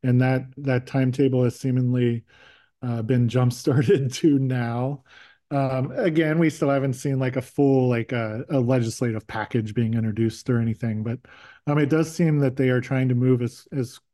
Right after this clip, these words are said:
kind of swiftly as they can while being respective that,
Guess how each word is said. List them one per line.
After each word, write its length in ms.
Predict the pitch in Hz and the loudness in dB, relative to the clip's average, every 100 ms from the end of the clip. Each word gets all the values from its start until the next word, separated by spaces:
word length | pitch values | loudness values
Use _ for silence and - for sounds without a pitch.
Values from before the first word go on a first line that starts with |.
| _ _ | _ _
kind 180 | - 254 | -2 2
of 80 | 226 | 2
swiftly 500 | - 147 139 170 156 | 2 0 2 2 2
as 120 | 127 | 4
they 140 | 131 | 2
can 400 | 127 135 131 131 | 0 0 0 0
while 540 | 123 123 120 120 120 - _ - _ _ | 0 0 2 0 -2 -6 _ -20 _ _
being 220 | 143 131 | 0 2
respective 640 | 123 117 127 117 127 120 117 | 0 0 -4 -4 -2 -2 0
that, 220 | 120 117 | -2 -4